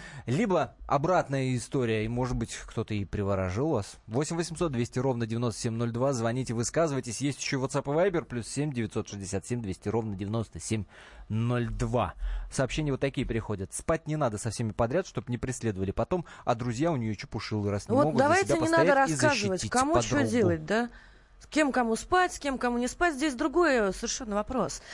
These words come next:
Speaker 2: Здесь мужик просто потерял достоинство, простите, ради бога, меня вот за это, да? Ну, то есть давайте как-то не путать зависимость.
Speaker 1: Тебе жаль его?
Speaker 2: Зависимость,
Speaker 1: Я понять не
Speaker 2: расстройство,
Speaker 1: могу.
Speaker 2: нет.
Speaker 1: Тебе
Speaker 2: Ну,
Speaker 1: жаль его?
Speaker 2: э, как ты знаешь, ну, это не жалость даже,
Speaker 1: А
Speaker 2: это,
Speaker 1: что
Speaker 2: наверное,
Speaker 1: это?
Speaker 2: брезгливость
Speaker 1: М-,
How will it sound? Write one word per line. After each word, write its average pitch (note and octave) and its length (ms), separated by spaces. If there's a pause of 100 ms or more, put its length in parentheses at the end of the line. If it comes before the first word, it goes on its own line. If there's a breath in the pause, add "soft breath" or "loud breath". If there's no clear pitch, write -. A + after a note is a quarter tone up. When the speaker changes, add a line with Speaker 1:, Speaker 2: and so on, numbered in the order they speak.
(220 loud breath)
Speaker 2:
Здесь C#4 260
мужик C4+ 340
просто A3+ 260
потерял G#3 240
достоинство, E3 480
простите, F3 400
ради C#3+ 140
бога, C#3+ 240 (440 soft breath)
меня E3 140
вот D3 80
за D3+ 120
это, D3+ 120
да? G3+ 200 (800 soft breath)
Ну, A3+ 60
то B3+ 80
есть C#4 80
давайте C#4+ 400
как-то F#3 560
не G3+ 100
путать - 280
зависимость. G3+ 320
Speaker 1:
Тебе C3 180
жаль D3+ 300
его? A#2+ 120
Speaker 2:
Зависимость, G#3 460
Speaker 1:
Я G3+ 60
понять G3 160
не G3+ 80
Speaker 2:
расстройство, A#3 340
Speaker 1:
могу. F#3+ 140
Speaker 2:
нет. D3 120
Speaker 1:
Тебе G3+ 200
Speaker 2:
Ну, B2 80
Speaker 1:
жаль E3+ 280
его? F#2+ 180
Speaker 2:
э, E2+ 80
как - 180
ты D#4+ 80
знаешь, D4+ 300 (200)
ну, A#3 180 (120)
это A3+ 160
не A3+ 160
жалость D3+ 440
даже, C#3+ 160
Speaker 1:
А G#2+ 40
Speaker 2:
это, - 40
Speaker 1:
что G3+ 80
Speaker 2:
наверное, G3 300
Speaker 1:
это? - 100
Speaker 2:
брезгливость B2+ 320
Speaker 1:
М-, B2+ 140